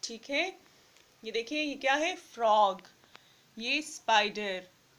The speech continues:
बर्ड, स्पैरो है, ठीक है। ये देखिए, इस फ्रॉग का होम कौन सा है?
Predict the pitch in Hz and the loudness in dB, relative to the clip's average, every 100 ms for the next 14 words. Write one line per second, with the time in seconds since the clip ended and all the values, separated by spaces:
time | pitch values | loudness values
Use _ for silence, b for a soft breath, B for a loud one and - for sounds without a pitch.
0 | _ _ 196 170 214 220 208 185 - _ | _ _ -18 -4 4 4 4 -2 -10 _
1 | b b b b _ - - - 226 214 | b b b b _ -16 -8 0 2 0
2 | 208 196 - 220 294 370 - b b b | -4 -8 -10 -8 -6 -6 -8 b b b
3 | b - _ 226 226 233 302 320 - - | b -20 _ -10 -8 -4 -2 -4 -8 -14
4 | _ _ _ _ - 233 233 240 269 277 | _ _ _ _ -6 2 2 2 0 0
5 | 269 269 285 277 302 311 320 370 | -2 -2 -6 -4 -2 0 0 -4